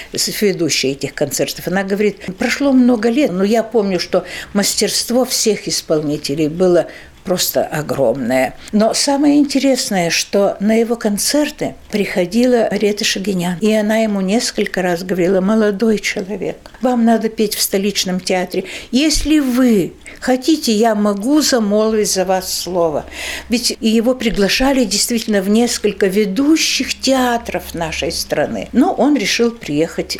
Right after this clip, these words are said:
в Ижевск, в Удмуртию. И вот тут начинается последний, четвертый период его творческой деятельности. Но это тоже активный был период, очень.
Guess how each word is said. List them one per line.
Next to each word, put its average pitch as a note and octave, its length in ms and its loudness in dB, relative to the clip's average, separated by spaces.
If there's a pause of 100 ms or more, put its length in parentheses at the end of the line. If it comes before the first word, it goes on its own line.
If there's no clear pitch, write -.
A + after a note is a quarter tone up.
в D3 80 -6
Ижевск, D#3+ 540 -2
в C#3 60 -8
Удмуртию. F#3+ 600 -4
И A#3+ 500 2
вот G#3+ 240 -2
тут D#4 180 -4
начинается G3+ 520 0
последний, F#3+ 540 0
четвертый - 560 -6
период E3 520 -4
его B2 360 -6 (140)
творческой - 560 -4
деятельности. A#2+ 760 -6 (220)
Но F4 80 0
это F4+ 120 -4
тоже F#4+ 240 2
активный A#3 460 0
был E3+ 180 0
период, C#3 480 -4
очень. A3+ 440 0